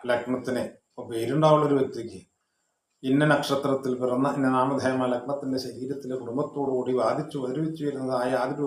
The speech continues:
ശത്രു ക്ഷുദ്രാഭിചാരണ മാരണബാധകളും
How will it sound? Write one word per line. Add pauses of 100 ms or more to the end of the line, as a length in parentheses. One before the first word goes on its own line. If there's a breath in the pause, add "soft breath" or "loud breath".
ശത്രു
ക്ഷുദ്രാഭിചാരണ (120)
മാരണബാധകളും